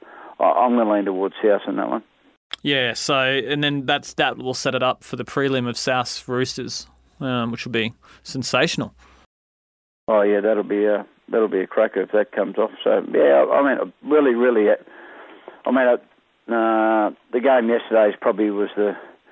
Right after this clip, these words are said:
Speaker 1: the game that probably was the lesser of the, of the weekend. But I mean, the other, the other two games were fantastic, you know. So I'm, I'm really look,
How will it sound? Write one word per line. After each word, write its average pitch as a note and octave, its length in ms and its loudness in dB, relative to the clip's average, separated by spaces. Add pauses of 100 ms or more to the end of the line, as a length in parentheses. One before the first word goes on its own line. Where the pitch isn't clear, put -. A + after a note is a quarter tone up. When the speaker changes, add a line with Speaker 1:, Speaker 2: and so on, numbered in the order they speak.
(680)
Speaker 1:
the A2+ 100 0
game G#2+ 320 2
that G#2 220 -2
probably G2 800 -2
was E2+ 220 -10
the G#2 80 2
lesser A2 340 0
of G2 160 2
the, G2+ 240 -2 (160)
of G2+ 240 2
the G#2 100 0
weekend. G#2 600 0 (120)
But A2+ 120 2
I G#2+ 60 0
mean, G#2 180 -2
the A2 80 2
other, A2 280 4 (160)
the A2+ 80 2
other G#2+ 220 4
two G#2 220 -2
games G2 360 -2
were G#2 300 -2 (160)
fantastic, A2 560 -2 (100)
you - 60 -12
know. G#2+ 240 -4
So - 260 2
I'm, A#2 160 -12
I'm A#2 220 -6
really A#2 200 -2
look, - 220 -4